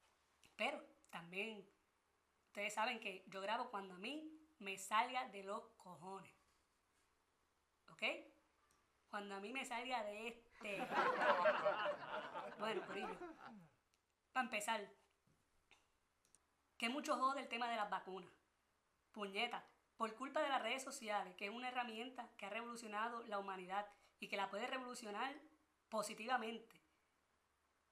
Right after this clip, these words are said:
Pero desgraciadamente se presta para mucha desinformación. Se le cree más a los saberlotodos frustrados de baja autoestima, maleducados, que fuentes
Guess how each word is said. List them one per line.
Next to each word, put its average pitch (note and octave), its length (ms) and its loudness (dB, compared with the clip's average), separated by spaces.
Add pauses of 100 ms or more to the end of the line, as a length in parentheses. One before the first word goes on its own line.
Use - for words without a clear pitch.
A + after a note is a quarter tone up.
(100)
Pero A3+ 180 6
desgraciadamente A#3+ 760 0
se A3+ 120 -6
presta A3+ 240 0
para A#3 160 6
mucha A3 420 -4 (360)
desinformación. G3+ 880 -4 (920)
Se - 160 -2
le G#3+ 80 4
cree A3+ 200 4
más D4 300 0
a C#4 100 6
los A3+ 140 0
saberlotodos G#3+ 600 0
frustrados B3+ 580 2
de A3 60 -6
baja A3 180 -2
autoestima, B3 580 -8
maleducados, A3 680 2 (1160)
que G3+ 440 -2 (720)
fuentes C4 600 -2